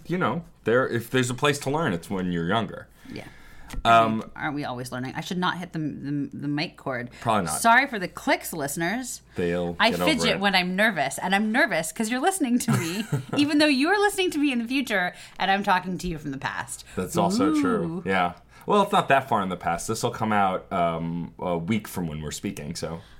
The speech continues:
Speaker 2: I'm transmitting my voice a week into the future. That's,
Speaker 1: It's
Speaker 2: that's a heady proposition.
Speaker 1: time
Speaker 2: Propos-,
Speaker 1: travel.
Speaker 2: proposition?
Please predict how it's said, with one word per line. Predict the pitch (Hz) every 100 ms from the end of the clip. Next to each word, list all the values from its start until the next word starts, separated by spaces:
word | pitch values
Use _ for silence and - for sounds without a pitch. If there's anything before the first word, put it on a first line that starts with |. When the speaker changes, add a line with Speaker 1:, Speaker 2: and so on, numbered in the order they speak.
| - 139 -
Speaker 2:
I'm | 247 269 254
transmitting | - 247 247 240 247 240
my | 226
voice | 190 226 220
a | 196
week | 170 180
into | 202 180 180
the | 170
future. | - 208 147
That's, | 127 170 -
Speaker 1:
It's | -
Speaker 2:
that's | 208 214
a |
heady | 185 190 185
proposition. | 170 156 160 165 147 143
Speaker 1:
time | - -
Speaker 2:
Propos-, | - 202 214
Speaker 1:
travel. | 202 185
Speaker 2:
proposition? | 196 196 175 185 233 226